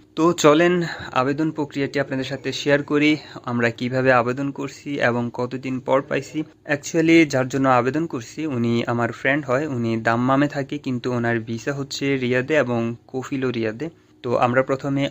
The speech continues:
অনলাইনে আবেদন করি রিয়াদ দূতাবাসের ওয়েবসাইটে। আমি আবেদন করছি, ওনার যত ডিটেলস আছে সব কিছু আমাকে দিছে, দেওয়ার পর আমি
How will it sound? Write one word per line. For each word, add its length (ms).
অনলাইনে 460
আবেদন 360
করি 300
রিয়াদ 260
দূতাবাসের 480
ওয়েবসাইটে। 640
আমি 360
আবেদন 300
করছি, 320
ওনার 360
যত 220
ডিটেলস 460
আছে 160
সব 140
কিছু 260
আমাকে 280
দিছে, 320
দেওয়ার 260
পর 180
আমি 340